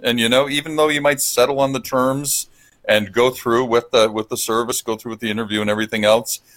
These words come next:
maybe in hindsight they, they question themselves. Maybe they could have gotten a little more. And, you know, so I think, I think sometimes, uh, some resentment might build and, and might take the form of, of, uh,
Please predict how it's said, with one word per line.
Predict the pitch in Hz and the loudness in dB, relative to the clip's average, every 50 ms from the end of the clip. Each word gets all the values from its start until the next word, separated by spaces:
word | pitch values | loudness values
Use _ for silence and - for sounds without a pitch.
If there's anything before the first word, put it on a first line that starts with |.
| _ _ | _ _
maybe | - 98 - - 135 | -4 -2 -2 -2 -2
in | 117 | -4
hindsight | 107 101 104 101 110 117 117 - - - 113 113 117 117 - | -2 0 0 2 2 0 -2 -2 0 2 2 2 2 0 -2
they, | 95 90 87 87 87 90 | -2 -2 0 -2 -4 -6
they | - - 87 | -4 -4 -6
question | - - - 98 98 - - - 104 | -2 0 0 0 0 0 -4 -8 -6
themselves. | 104 101 95 - - 95 92 104 113 107 - - | -6 -6 -6 -2 0 4 4 4 4 2 -4 -6
Maybe | 82 82 87 87 95 | -4 -4 -4 -4 -4
they | 85 87 85 | -6 -6 -6
could | - 101 98 | -4 -4 -6
have | 95 82 | -4 -2
gotten | 90 92 - - 98 | 0 0 0 0 -2
a | 95 | -4
little | 95 92 95 101 | -2 -4 -4 -4
more. | 101 90 85 82 82 85 87 92 101 120 | -6 -6 -8 -6 -4 -2 -2 0 0 0
And, | 110 92 82 80 82 - - _ _ _ _ _ _ _ _ - | 0 -2 -2 -6 -10 -14 -18 _ _ _ _ _ _ _ _ -4
you | 170 170 | 0 2
know, | 151 110 101 98 | 4 4 4 4
so | - - 113 | 4 2 2
I | 104 | 2
think, | - 127 107 - - | 2 0 0 0 2
I | - 101 98 | 2 2 2
think | 98 - 104 - | 2 0 -4 -4
sometimes, | - 120 107 95 107 101 98 95 95 92 87 - 101 | -2 -4 -2 0 2 2 2 2 0 -2 -4 0 2
uh, | 92 87 87 87 | 4 6 6 4
some | 87 - - 101 95 | 2 0 -4 -6 -6
resentment | 92 80 87 90 92 - - 104 101 | -6 -2 -2 -2 -2 -2 -4 -8 -4
might | - 92 92 95 - | -2 -2 -2 -2 -4
build | - 82 80 90 110 110 | -2 -2 0 0 0 -2
and, | 113 92 85 82 85 - _ _ _ _ _ _ _ _ _ - | -4 -4 -6 -8 -12 -16 _ _ _ _ _ _ _ _ _ -4
and | - 98 98 95 | -2 -2 0 2
might | 92 90 90 - | 2 2 2 2
take | - 101 - - | 0 -2 -2 -2
the | - 90 | -6 -12
form | - - 95 98 104 101 | -6 -2 0 2 2 2
of, | 85 78 78 78 - - | 2 0 0 -2 -6 -2
of, | - 87 82 73 - - | 0 0 0 0 -4 -2
uh, | - 80 87 85 82 80 80 80 80 | 2 4 4 6 6 6 4 2 0